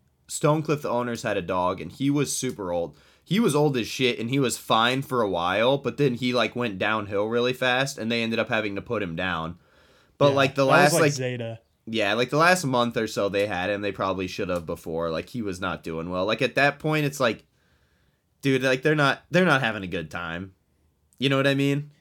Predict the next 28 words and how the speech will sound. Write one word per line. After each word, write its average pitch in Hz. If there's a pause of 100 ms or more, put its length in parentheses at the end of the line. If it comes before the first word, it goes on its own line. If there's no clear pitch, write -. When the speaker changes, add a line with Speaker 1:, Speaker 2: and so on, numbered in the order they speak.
(140)
Speaker 2:
Yeah, 185
blind, 143
like, 143
the 143
dog's 143
fucking 139
blind, 135
deaf, 127
limping 135
on 131
both 123
of 127
his 123
fucking 120
legs. 110
Speaker 1:
He's -
got 135
cancer, 117
Speaker 2:
Dog's 113
Speaker 1:
like 156
Speaker 2:
obviously 156
just 139
in 131
pain 110
the, 123 (220)
all 131
day. 117
Speaker 1:
But 180